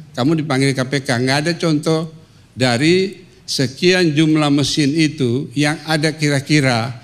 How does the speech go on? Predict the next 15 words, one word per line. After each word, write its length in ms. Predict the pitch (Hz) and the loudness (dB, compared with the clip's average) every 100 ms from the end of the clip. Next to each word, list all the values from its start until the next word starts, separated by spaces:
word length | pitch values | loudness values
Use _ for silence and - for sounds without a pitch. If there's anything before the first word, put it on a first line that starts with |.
| - - | -20 -20
bisa 320 | - 143 165 135 | 0 2 2 0
menghasilkan 720 | 151 135 127 120 131 113 120 | 0 0 0 0 0 0 0
ini 160 | 147 | 2
berapa." 560 | 131 110 107 - 98 90 - - - - - - - - - - | 0 0 -2 -4 -10 -10 -18 -20 -20 -20 -20 -20 -20 -20 -12 0
Nah, 160 | 139 | 0
kemudian 480 | 139 170 170 170 214 226 208 208 139 | 4 4 6 4 4 0 -2 -4 0
dari 240 | 151 165 | 2 2
situ 480 | 165 165 214 220 196 - - | 4 2 4 2 0 -4 0
ini 480 | 156 165 143 131 - - - | 4 4 4 -2 -12 -20 -2
berikutnya 480 | 147 165 202 175 131 | 2 4 2 2 2
coba. 400 | 127 101 92 87 - - - - - | 0 -2 -4 -8 -20 -20 -20 -20 -2
Ini 240 | 147 196 190 | 2 4 4
yang 80 | 185 | 4
membuat 320 | 175 170 156 | 4 2 2
saya 240 | 175 156 | 2 0